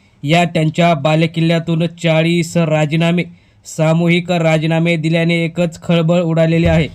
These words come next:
शिंदेंनी ज्या नेत्यावर सर्वाधिक भरोसा ठेवला त्या नेत्यानेच दिलाय चक्क राजीनामा. जिल्ह्यात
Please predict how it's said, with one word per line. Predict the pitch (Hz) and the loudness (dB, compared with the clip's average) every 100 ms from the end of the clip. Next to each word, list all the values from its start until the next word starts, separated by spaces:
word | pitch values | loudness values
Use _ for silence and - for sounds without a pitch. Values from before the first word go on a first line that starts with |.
| - - - | -14 -2 2
शिंदेंनी | 165 165 170 180 185 180 | 4 4 4 2 0 -2
ज्या | 131 180 190 | 0 2 2
नेत्यावर | 180 165 165 170 175 175 | 0 -4 -2 -2 0 -2
सर्वाधिक | 143 170 160 170 165 180 170 | -4 -4 -2 -2 -2 -4 -4
भरोसा | 185 151 160 175 165 175 | -4 -4 -2 -2 0 -2
ठेवला | 170 175 165 165 - _ _ _ | -2 -2 -2 -4 -8 _ _ _
त्या | 165 175 180 | -2 0 0
नेत्यानेच | 175 165 165 170 170 175 165 | 0 -2 -2 -4 -2 -4 -4
दिलाय | 175 156 165 165 170 | -6 -4 -2 -2 -4
चक्क | - 170 - | -6 -10 -6
राजीनामा. | 175 156 156 147 165 170 175 - - _ _ _ 135 127 | -4 -2 -2 -2 -2 -2 -4 -8 -18 _ _ _ -16 -4
जिल्ह्यात | 156 165 175 175 170 | 0 2 4 2 2